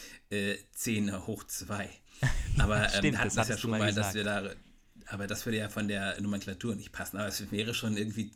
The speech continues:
Speaker 1: also, es hätte was, ja.
Speaker 2: Hm, ja, also wir werden's, äh, wir sind ja zum Glück nicht in der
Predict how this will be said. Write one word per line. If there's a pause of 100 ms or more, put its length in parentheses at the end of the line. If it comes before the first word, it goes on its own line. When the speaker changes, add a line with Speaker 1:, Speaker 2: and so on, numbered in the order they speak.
Speaker 1:
also, (800)
es
hätte (120)
was,
ja. (360)
Speaker 2:
Hm,
ja,
also
wir
werden's,
äh,
wir
sind
ja
zum
Glück
nicht
in
der